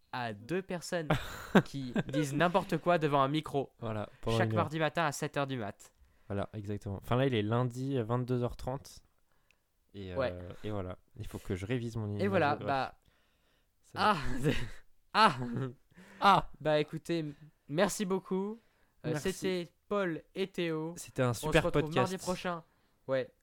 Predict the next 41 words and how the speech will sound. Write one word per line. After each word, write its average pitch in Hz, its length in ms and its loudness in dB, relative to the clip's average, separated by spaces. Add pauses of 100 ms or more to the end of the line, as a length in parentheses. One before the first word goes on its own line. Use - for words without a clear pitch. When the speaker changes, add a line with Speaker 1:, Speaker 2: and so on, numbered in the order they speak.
(320)
Speaker 1:
très, - 220 -8
très 147 180 -12
bien. 127 180 -8
Je - 60 -14
suis - 100 -20
très 147 320 -4
heureux 139 140 -2
de 135 60 -10
le 131 40 -2
faire 135 180 -8
avec 120 180 -6
toi, 127 160 -8
Paul. 123 340 -8
C'est - 180 -10
le 123 80 0
Speaker 2:
Génial. 107 160 0
Speaker 1:
moment, 117 140 -4 (100)
émotion. 127 500 -8 (280)
Speaker 2:
Exactement. 107 420 -8
Speaker 1:
Ce 104 60 -8
Speaker 2:
Ça 104 80 -10
Speaker 1:
podcast 123 260 -6
Speaker 2:
fait 135 60 0
Speaker 1:
est 127 80 -2
Speaker 2:
déjà, 123 160 2
ça 117 60 -2
Speaker 1:
génial. 127 140 -4
Speaker 2:
fait 131 120 -4
déjà 123 180 0 (240)
neuf 143 240 -6
podcasts, - 540 -10
hein. - 100 -18
C'est, - 240 -20
c'est, - 160 -20 (100)
enfin - 140 -10
dix 135 320 -10
du 107 120 -8
coup, 147 100 -8
Speaker 1:
Ouais. 143 260 0
Speaker 2:
même 107 160 -12
dix. 131 340 -20